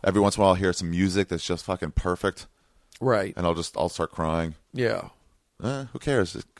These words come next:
Speaker 1: let it go.
Speaker 2: I don't mind,
Speaker 1: Feels
Speaker 2: yeah.
Speaker 1: fun sometimes. You ever bite, like, your lip and feel a little bit of pain on it? Just
Speaker 2: Yeah.
Speaker 1: to see how much pain you could s-, sort of stand?
Speaker 2: N-, no. <laughs>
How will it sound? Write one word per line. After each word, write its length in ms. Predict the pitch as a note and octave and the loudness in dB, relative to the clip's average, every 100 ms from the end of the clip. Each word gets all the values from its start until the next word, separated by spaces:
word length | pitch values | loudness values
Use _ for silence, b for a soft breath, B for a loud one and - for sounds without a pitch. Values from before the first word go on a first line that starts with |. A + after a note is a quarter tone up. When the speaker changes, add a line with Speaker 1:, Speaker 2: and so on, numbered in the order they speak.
| - - - | -20 -20 -2
Speaker 1:
let 220 | G#2 A2+ | 2 2
it 60 | |
go. 220 | A2+ A#2+ G#2 - | 2 2 2 4
Speaker 2:
I 100 | C3 | 4
don't 120 | F#3 | 6
mind, 200 | C#3+ D3 | 4 4
Speaker 1:
Feels 160 | B2+ B2 | 4 4
Speaker 2:
yeah. 60 | C3 | 4
Speaker 1:
fun 160 | C3+ | 2
sometimes. 480 | A#2 F2 E2+ D#2 - _ _ _ _ | 2 -2 -2 -2 -8 _ _ _ _
You 60 | G#2 | 4
ever 100 | C3 | 6
bite, 280 | A2 A2+ - | 8 6 6
like, 160 | G#2 - | -2 0
your 100 | F2+ | 0
lip 300 | F2+ G#2+ _ _ _ - | 0 0 _ _ _ -8
and 100 | F2 - | -8 -10
feel 200 | - F#2 | 2 4
a 60 | |
little 120 | F2+ F2 | 6 6
bit 80 | F2 | 4
of 140 | - | 2
pain 240 | - F2 F#2 | 0 0 2
on 100 | G2 | 0
it? 120 | - _ _ _ _ | -2 _ _ _ _
Just 140 | - A#2+ | -4 0
Speaker 2:
Yeah. 140 | A#2 | 2
Speaker 1:
to 60 | C3 | 4
see 140 | F#2+ | 2
how 180 | F2+ F2 | 4 4
much 240 | F2+ F2 | 6 4
pain 200 | - F2 F2 | 2 2 0
you 60 | |
could 160 | D#2 D#2 | -2 -6
s-, 80 | - | -8
sort 140 | - E2+ | -2 -2
of 60 | |
stand? 340 | - E2+ F2 F2+ _ _ _ - | 0 0 0 -2 _ _ _ -16
Speaker 2:
N-, 120 | A2 _ | -16 _
no. 360 | A#2 A2 G#2+ | -2 4 4
<laughs> 40 | D3+ | 4